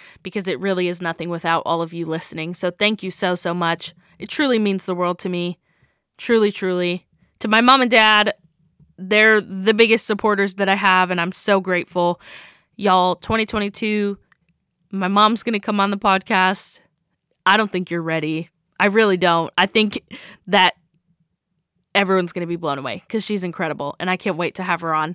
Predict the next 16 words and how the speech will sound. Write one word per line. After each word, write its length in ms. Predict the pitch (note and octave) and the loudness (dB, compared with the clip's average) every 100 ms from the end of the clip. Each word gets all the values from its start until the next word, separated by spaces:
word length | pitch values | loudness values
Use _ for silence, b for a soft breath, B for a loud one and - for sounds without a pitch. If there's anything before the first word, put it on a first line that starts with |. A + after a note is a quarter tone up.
| - - | -12 -6
So 340 | - G#3 F3 - | 2 2 2 -4
stay 260 | - A3+ | 2 2
tuned 240 | G#3 A3+ A#3 | 2 -2 0
for 140 | G#3 | 0
that. 300 | G3 F3 - B B B B | 4 4 2 B B B B
I 120 | - | 0
love 200 | G#3 G3+ | 2 2
you, 80 | G#3 | 2
Mom 200 | G3+ F#3 | 0 0
and 60 | F#3 | 0
Dad. 280 | F#3 F3 F3 | 0 0 -2
Thank 180 | F3 | -6
you 80 | F#3 | -6
so 160 | F#3 F3+ | -6 -4
much 300 | F3 E3 - | -2 -4 -6
for 260 | E3 E3+ | -8 -8